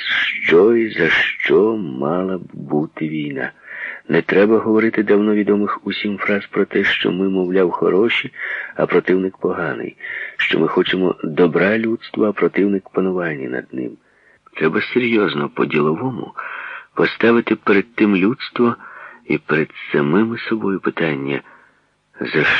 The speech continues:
що має бути війна, і дати на неї чесну, одверту, сміливу відповідь». Так от, товариші, на мою думку,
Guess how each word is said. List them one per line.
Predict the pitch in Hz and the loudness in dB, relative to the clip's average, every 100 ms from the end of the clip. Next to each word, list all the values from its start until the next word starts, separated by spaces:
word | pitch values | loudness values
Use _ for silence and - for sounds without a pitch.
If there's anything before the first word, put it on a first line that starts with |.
| - - | -4 -8
що | - 80 117 127 | -2 2 2 2
має | 73 69 76 | -4 -4 -4
бути | 82 - 73 | -6 -4 -6
війна, | 73 65 - 62 | -6 -6 -8 -6
і | 120 | -4
дати | 113 - - | 0 0 0
на | 127 113 | 0 0
неї | 101 92 85 | 2 2 0
чесну, | - - 120 - 104 | 0 -2 -2 -4 -6
одверту, | - 71 95 - - | -2 -2 -2 -4 -8
сміливу | - - 65 69 73 | -6 -6 -6 -6 -8
відповідь». | - - - - - - - _ _ _ _ _ _ - | -8 -10 -10 -8 -8 -8 -14 _ _ _ _ _ _ -2
Так | 123 104 | 0 0
от, | - | 0
товариші, | 87 82 80 - | 0 2 0 -2
на | 87 | 0
мою | 113 85 57 | 0 0 -2
думку, | 53 58 - - - | -4 -6 -8 -10 -12